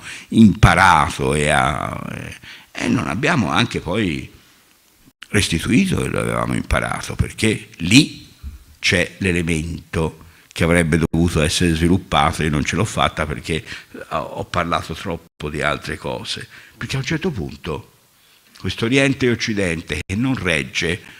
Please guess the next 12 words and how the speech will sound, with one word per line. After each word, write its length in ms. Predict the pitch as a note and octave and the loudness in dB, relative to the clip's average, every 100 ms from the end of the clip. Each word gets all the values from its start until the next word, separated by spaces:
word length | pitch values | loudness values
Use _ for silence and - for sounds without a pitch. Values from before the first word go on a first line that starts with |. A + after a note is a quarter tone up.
| - | -12
se 220 | - G2+ | 0 2
diciamo 640 | D#2+ E2+ D#2 C2+ A1 G1+ - _ - - | 2 2 2 0 -4 -8 -14 _ -20 -10
greci 840 | - G#2+ A#2+ B2 G#2 A#2 A2+ - - - _ - - | -2 2 4 2 2 0 -2 -4 -20 -20 _ -8 0
contro 360 | G2+ G#2 G#2 | 2 2 2
persiani, 800 | G2 G2+ F#2 - A2+ F2 B1+ G1+ - - - - - | 0 -2 0 2 2 2 -2 -6 -10 -20 -20 -20 -12
crociati 1000 | - G#2+ F2+ A#2 B2+ C3 C3+ - D#3 C3 | -2 2 6 8 8 8 4 2 0 0
contro 440 | - A2+ A2+ A2+ | 2 6 6 4
saraceni, 760 | G#2+ A2 A2 G2+ A#2+ G#2 F2+ D2 | 2 2 2 4 2 2 0 -2
e 60 | G#2 | -2
poi 300 | - C3 A#2 | 2 4 6
che 100 | A2+ | 6
altro? 580 | A2 E2+ C#2 - A#1+ | 6 4 0 -8 -12